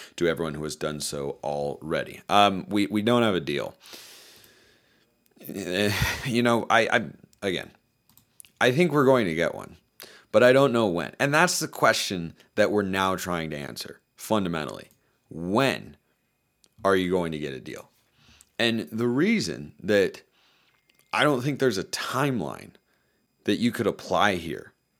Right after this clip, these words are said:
within reason, say, like, "Oh, it's gotta be the next couple weeks, or it's gotta be before March Madness, it's gotta be,"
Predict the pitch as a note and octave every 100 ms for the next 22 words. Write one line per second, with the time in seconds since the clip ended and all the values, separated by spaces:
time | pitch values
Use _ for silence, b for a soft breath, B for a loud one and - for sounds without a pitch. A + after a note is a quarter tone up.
0 | G2+ G#2+ G#2+ A2+ F2+ F#2+ G2+ E2 - G#2
1 | F#2+ F2+ G#2+ F#2+ E2+ - F#2 F2+ F#2+ F#2
2 | F#2 - F#2 F#2+ G#2 - - D2+ F2 F#2
3 | F2 G2 F#2 F2+ G2+ G2+ F#2+ - A2 F2+
4 | D2 D#2 - F#2+ F#2 F2+ F2